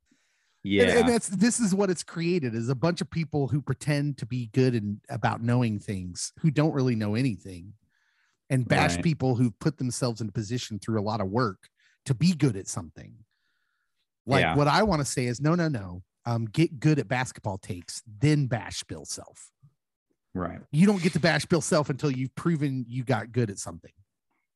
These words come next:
Speaker 1: Yeah.
Speaker 2: Period. <laughs>
Speaker 1: Yeah. I, I think, just going back to your other point about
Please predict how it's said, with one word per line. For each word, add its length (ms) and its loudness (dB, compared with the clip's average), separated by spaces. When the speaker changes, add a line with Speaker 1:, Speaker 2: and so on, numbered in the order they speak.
Speaker 1:
Yeah. 160 -2
Speaker 2:
Period. 440 -2
<laughs> 500 -18
Speaker 1:
Yeah. 200 -4
I, 240 4
I 40 4
think, 280 2
just 180 2
going 200 6
back 180 6
to 80 -2
your 100 6
other 120 4
point 360 -2
about 360 -2